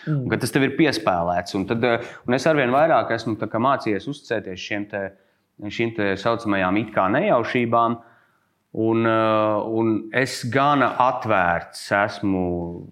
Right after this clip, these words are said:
Speaker 2: radot, līdz ar ko, eh, līdz ar ko es pats nezinu, kur tas aizvedīs, jā.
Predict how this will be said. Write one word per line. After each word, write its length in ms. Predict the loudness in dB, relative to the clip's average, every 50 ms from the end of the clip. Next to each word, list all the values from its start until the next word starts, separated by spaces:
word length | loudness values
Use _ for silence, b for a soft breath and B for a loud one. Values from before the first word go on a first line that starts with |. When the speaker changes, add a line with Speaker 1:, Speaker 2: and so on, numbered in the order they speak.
| -12
Speaker 2:
radot, 720 | -6 -2 0 0 0 2 0 0 2 0 0 -2 -6 -14 -18 -16 -16 -12 -6 -4
līdz 220 | -2 -2 0 0
ar 60 | -2 -2
ko, 240 | 0 0 0 2 2
eh, 420 | 2 0 0 -4 -6 -8 -10 -12 -14 -16 -18 -20 -18 -10 -8
līdz 200 | -6 -6 -6 -6
ar 60 | -8
ko 200 | -6 -4 -2 0 0 0 0 -2
es 160 | -2 -4 -6
pats 320 | -4 -2 -2 -2 -2 -2 0
nezinu, 340 | 0 2 2 2 0 0 -2
kur 100 | -4 -6
tas 180 | -6 -4 0
aizvedīs, 540 | 0 0 0 0 -4 -8 -12 -14 -20 _ _
jā. 120 | _ -20